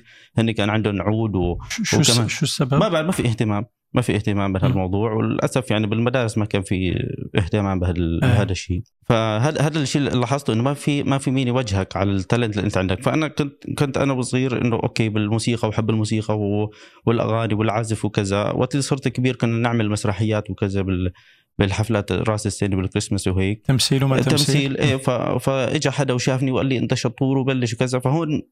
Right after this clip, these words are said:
Speaker 1: صار هو كمان إنه لا، لازم أنت تقدم على المعهد العالي. فأنا ب-، كنت عم خلص ال-، ال-، ال-، الثانوي يعني، وهو عم، عم يقول لي: "لا، ولازم خلص". فأنا شلت كل شيء من بالي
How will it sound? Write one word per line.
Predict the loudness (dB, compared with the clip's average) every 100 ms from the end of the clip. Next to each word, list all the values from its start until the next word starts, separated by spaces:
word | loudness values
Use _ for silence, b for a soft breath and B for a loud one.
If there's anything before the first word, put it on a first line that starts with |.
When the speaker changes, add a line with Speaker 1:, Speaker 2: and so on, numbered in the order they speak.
| _
Speaker 1:
صار | -2 0 2
هو | 0 0
كمان | 0 0 0
إنه | 0 0
لا، | 0 0
لازم | 0 0 0
أنت | 0 0
تقدم | 0 0 0
على | 2
المعهد | 0 0 0
العالي. | 0 0 0
فأنا | 0 0 0
ب-، | -2
كنت | -2 -2
عم | 0
خلص | 0 0 0
ال-، | -2 -4 b b b b -2
ال-، | 0 2
ال-، | 2 2 2 0 0 -2 0 0 0 0 -2
الثانوي | 0 0 0 0 0
يعني، | 0 0
وهو | 0 0 0 0
عم، | 0 0
عم | 0
يقول | 0 0
لي: |
"لا، | 0 0
ولازم | 2 0 2 0
خلص". | 0 0 0
فأنا | 0 0 0
شلت | 0 0 0
كل | -2 0
شيء | 0 0
من | 2
بالي | 2 2 0 -2